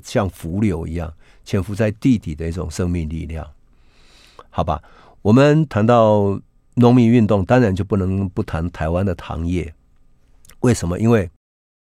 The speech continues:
当时有几句话是讲日本怎么剥削，通过糖业帝国来剥削台湾农民的。那这种剥削的方式呢，严重到什么程度呢？就是台湾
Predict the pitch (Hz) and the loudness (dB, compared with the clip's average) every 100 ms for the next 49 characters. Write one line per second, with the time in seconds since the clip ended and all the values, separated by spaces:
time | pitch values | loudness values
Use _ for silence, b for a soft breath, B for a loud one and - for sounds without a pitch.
0 | - 147 139 139 - 90 92 - 101 101 | 0 2 2 0 -4 -6 -6 -4 -2 0
1 | 113 95 82 104 92 90 82 80 82 78 | 0 -2 0 0 0 -2 -4 -6 -6 -10
2 | - 151 208 165 - 87 85 82 85 - | -8 0 4 4 2 -2 -2 -6 -8 -4
3 | 98 95 87 - 90 90 b b 123 120 | -2 -2 -4 -4 -4 -6 b b 0 2
4 | 110 - 104 123 113 92 98 - 90 82 | 0 -2 0 2 0 -2 -6 -6 -8 -6
5 | 82 - 123 117 104 104 98 92 85 87 | -6 -2 2 2 0 -2 -2 -2 -6 -4
6 | 92 82 80 87 80 80 - - _ _ | -4 -4 -6 -6 -8 -16 -18 -20 _ _
7 | _ _ _ _ _ - 123 135 95 - | _ _ _ _ _ 0 2 2 2 2
8 | 117 - 107 101 - 95 95 - 90 87 | 2 2 2 2 0 -2 -4 -4 -4 -4
9 | 85 82 _ _ _ _ - _ _ _ | -6 -10 _ _ _ _ -20 _ _ _
10 | 110 117 135 120 117 107 87 92 - 87 | 2 4 4 4 2 0 -2 -6 -4 -6
11 | 90 98 92 90 98 107 104 123 | -4 -2 -2 -2 -4 -2 0 0